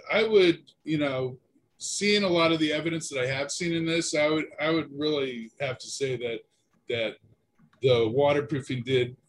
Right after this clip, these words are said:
did have some contributing factor to this for sure, um, over the long term for sure. And, and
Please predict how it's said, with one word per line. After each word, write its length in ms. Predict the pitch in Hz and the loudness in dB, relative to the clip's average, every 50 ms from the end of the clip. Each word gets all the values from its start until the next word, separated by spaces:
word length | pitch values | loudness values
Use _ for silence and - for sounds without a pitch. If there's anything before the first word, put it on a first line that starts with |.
| - 117 | -10 -2
did 220 | 139 139 135 131 | 0 0 2 2
have 260 | 135 135 120 120 117 | 0 0 -2 -2 -4
some 300 | - - 135 123 120 117 | -6 -6 -6 -6 -6 -8
contributing 640 | - - 123 113 - - 135 123 123 117 113 113 104 | -10 -10 -10 -6 -4 -4 -4 -2 -2 -4 -4 -4 -4
factor 420 | - 123 117 110 110 110 - 110 | -2 -2 -2 -2 -2 -6 -8 -10
to 160 | 107 107 104 98 | -10 -10 -8 -8
this 140 | 95 - | -10 -10
for 160 | - - 110 104 | -8 -8 -6 -6
sure, 480 | - - 113 104 98 92 92 101 107 - - | -2 0 0 0 0 0 -2 -6 -8 -8 -6
um, 380 | 110 107 107 98 98 101 98 - 104 107 _ _ _ _ - | -4 -2 -2 -2 -4 -6 -8 -12 -18 -20 _ _ _ _ -4
over 140 | 117 113 | -4 -2
the 80 | 117 113 | -2 -2
long 420 | 107 104 110 113 117 117 117 110 | 0 0 0 0 -2 -2 -4 -4
term 260 | 107 - 113 95 90 - | -4 -6 -6 -6 -8 -10
for 140 | - 110 | -12 -8
sure. 320 | 95 - 127 113 101 90 92 | -4 -2 0 0 0 -2 -4
And, 100 | 107 - | -8 -10
and 80 | 127 | -12